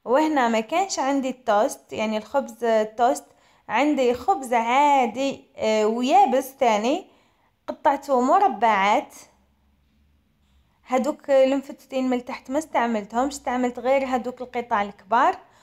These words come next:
ودخلتها للفرن يتحمروا. على قلت لكم البنات ماهيش الوصفة الأصلية، على هذه الجود بالموجود، وهكا نحطوا حاجة بنينة وشابة.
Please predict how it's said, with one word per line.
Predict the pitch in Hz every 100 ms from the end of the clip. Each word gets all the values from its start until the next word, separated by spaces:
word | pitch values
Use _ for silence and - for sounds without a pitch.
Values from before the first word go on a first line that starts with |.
| _ _
ودخلتها | 415 403 - 330 302 294 277 285 269
للفرن | 247 240 - 285 277 -
يتحمروا. | 269 302 - 247 196 175 - _ _ _ _ _ _ _ _ _ _
على | 233 285
قلت | 294 339
لكم | - 294
البنات | 285 247 277 285 269
ماهيش | 254 269 311 - 285
الوصفة | 269 262 294 -
الأصلية، | 254 - - 208 208 233
على | 415 - 277
هذه | 311 320 254 302
الجود | 294 453 494 349
بالموجود، | 311 285 226 202 254 302 294
وهكا | 285 285 285 277
نحطوا | 277 277 - 262
حاجة | 277 254 247
بنينة | 226 254 466 330 349
وشابة. | 370 262 185